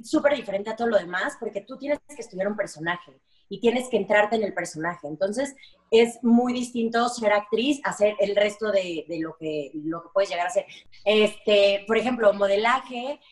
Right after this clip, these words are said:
eh, a mí me costó muchísimo trabajo, plan autoestima, pararme enfrente de una cámara. Por ejemplo, en mi primera lencería, acaba de ser hace poquitito, porque realmente es muy complicado. Pero no creas, o sea, tengo la parte artística de que estoy loca y platico con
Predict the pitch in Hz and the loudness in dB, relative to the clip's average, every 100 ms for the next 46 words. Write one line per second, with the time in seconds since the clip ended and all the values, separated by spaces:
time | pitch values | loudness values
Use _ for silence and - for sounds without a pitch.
0 | _ _ 202 202 208 208 220 240 262 - | _ _ -6 -2 0 -2 -2 -4 -6 -10
1 | 220 240 240 254 254 277 277 180 185 - | -8 -8 -10 -12 -4 -4 0 2 2 0
2 | 233 233 233 - 214 202 202 202 220 233 | 0 0 0 -4 -2 2 0 0 -2 -4
3 | - 175 160 - - 208 214 220 269 196 | -4 -8 -8 -16 -10 -6 -2 0 0 0
4 | 180 196 208 208 196 208 190 190 185 190 | -2 -4 -8 -6 -6 -6 -8 -8 -8 -2
5 | 185 185 190 196 - 180 - 180 175 - | -2 -2 -6 -6 -6 -10 -16 -12 -10 -12
6 | - - 180 175 175 175 175 180 190 196 | -20 -14 -8 -6 -6 -6 -4 -2 2 4
7 | 202 202 175 160 180 165 190 196 196 226 | 4 2 0 -6 -8 -6 2 4 6 4
8 | 185 - 190 175 - 190 - _ _ _ | 0 -6 -10 -10 -12 -12 -12 _ _ _
9 | _ - - - - 214 254 240 233 214 | _ -8 -8 -10 -12 -12 -12 -10 -8 -6
10 | - - - 196 - - _ _ _ _ | -10 -12 -6 -4 -4 -8 _ _ _ _
11 | - 240 247 254 247 262 262 247 247 226 | -6 -2 0 2 4 2 0 -2 0 -2
12 | 175 160 - - 202 190 233 269 262 208 | -2 -4 -14 -10 -8 -6 -4 0 0 0
13 | 202 226 226 226 240 233 196 185 190 185 | -2 -6 -8 -10 -8 -4 -2 -4 -10 -10
14 | - 214 233 240 247 240 208 202 - | -4 0 2 0 -2 -4 -4 -4 -2